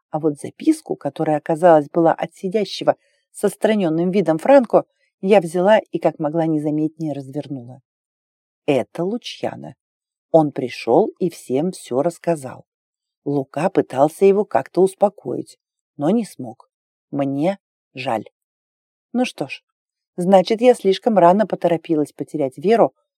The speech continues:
во все человеческое. Веру надо было терять только в то, что Лучьяно оставит меня в покое.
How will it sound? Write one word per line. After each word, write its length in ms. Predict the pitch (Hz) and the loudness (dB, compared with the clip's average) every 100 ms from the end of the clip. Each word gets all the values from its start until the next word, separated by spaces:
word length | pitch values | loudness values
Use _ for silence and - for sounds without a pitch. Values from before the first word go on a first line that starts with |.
| - | 2
во 120 | 165 | 4
все 220 | - 147 | 4 -2
человеческое. 840 | - 170 185 165 - - - 139 127 _ _ _ _ _ | -2 2 2 2 -2 -14 -12 -12 -12 _ _ _ _ _
Веру 320 | - 254 262 254 | 2 6 8 8
надо 220 | 208 196 | 6 4
было 240 | 190 196 | 6 4
терять 380 | 185 202 208 196 | 4 2 4 2
только 280 | 208 190 185 | 2 0 -2
в 100 | - | -6
то, 320 | - 247 190 _ _ _ | 2 4 4 _ _ _
что 240 | - - 196 | -10 2 4
Лучьяно 500 | 170 - 185 190 156 | 4 4 4 6 4
оставит 420 | 135 - 156 156 | 0 -2 -2 -4
меня 200 | 151 139 | -8 -8
в 80 | - | -12
покое. 520 | - _ 131 131 131 | -20 _ -10 -10 -14